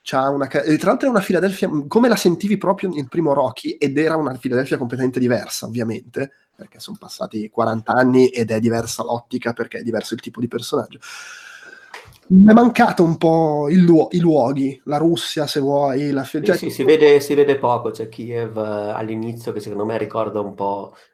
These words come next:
Speaker 2: cioè fa proprio pendant con, con le avventure del primo Rocky originale.
Speaker 1: Mm.
Speaker 2: Eh, però sì, si vede poco effettivamente. Di contro però non mi è dispiaciuto anche quando vanno, dove vanno? In Messico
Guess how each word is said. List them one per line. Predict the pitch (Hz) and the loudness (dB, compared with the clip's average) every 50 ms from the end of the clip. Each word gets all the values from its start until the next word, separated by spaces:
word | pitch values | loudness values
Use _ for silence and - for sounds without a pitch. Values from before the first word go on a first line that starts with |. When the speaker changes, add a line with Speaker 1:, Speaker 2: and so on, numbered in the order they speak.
| _ _ _ _ _ _ _ _ - | _ _ _ _ _ _ _ _ -8
Speaker 2:
cioè | - 117 107 | -4 -4 -4
fa | 107 104 | -2 -4
proprio | 95 98 101 95 92 | -6 -8 -10 -10 -10
pendant | - 98 98 98 98 98 104 107 98 95 | -8 -8 -6 -4 -2 -2 -2 -4 -6 -8
con, | - - 98 95 95 95 95 95 95 92 | -8 -8 -6 -6 -6 -6 -8 -10 -10 -12
con | - 104 101 | -14 -14 -12
le | 101 | -10
avventure | 98 98 101 95 104 104 101 | -8 -8 -8 -8 -8 -8 -6
del | 101 98 95 | -6 -8 -10
primo | - 104 104 101 98 | -12 -10 -8 -6 -6
Rocky | 98 95 95 95 - - 107 | -6 -6 -8 -10 -10 -10 -10
originale. | 101 101 92 98 98 95 90 90 95 95 90 90 - - - - _ _ _ - - - - _ - - 160 | -10 -8 -10 -10 -10 -10 -10 -10 -10 -10 -12 -12 -16 -20 -20 -20 _ _ _ -18 -18 -18 -20 _ -8 -4 -4
Speaker 1:
Mm. | 147 135 | -2 -2
Speaker 2:
Eh, | 123 - - - - 90 87 90 90 90 - | -4 -6 -8 -12 -14 -14 -14 -14 -14 -10 -4
però | - 117 113 113 120 | -2 0 2 2 0
sì, | 117 - - 117 107 98 | 0 -2 -6 -6 -6 -6
si | - - 107 | -6 -6 -6
vede | 101 101 101 101 98 | -4 -4 -4 -6 -6
poco | - 107 98 90 - - | -6 -8 -8 -8 -10 -14
effettivamente. | 95 - - - 104 101 107 104 98 95 - 113 | -16 -14 -12 -10 -8 -6 -4 -4 -4 -4 -6 -6
Di | 127 151 | -4 -2
contro | 143 160 170 196 - 220 | 0 0 0 0 -2 -4
però | 190 123 110 117 | -2 -2 0 0
non | 135 131 | -2 -2
mi | 117 104 | -4 -6
è | |
dispiaciuto | 95 98 - - 107 101 101 - 101 104 - | -6 -8 -10 -10 -10 -10 -8 -10 -12 -10 -10
anche | 104 101 104 107 | -10 -10 -10 -10
quando | - 101 98 95 95 98 | -10 -8 -8 -8 -8 -8
vanno, | 92 95 92 92 92 95 95 95 95 95 92 95 95 95 95 95 92 _ _ _ _ _ _ _ | -10 -10 -10 -8 -8 -8 -6 -6 -6 -6 -6 -6 -8 -8 -8 -8 -10 _ _ _ _ _ _ _
dove | - 110 107 | -6 -4 -4
vanno? | 101 98 95 98 104 | -2 -2 -4 -6 -6
In | 104 104 | -6 -6
Messico | 104 101 101 - - 104 - 101 104 113 - _ | -8 -8 -10 -12 -14 -14 -14 -14 -16 -18 -18 _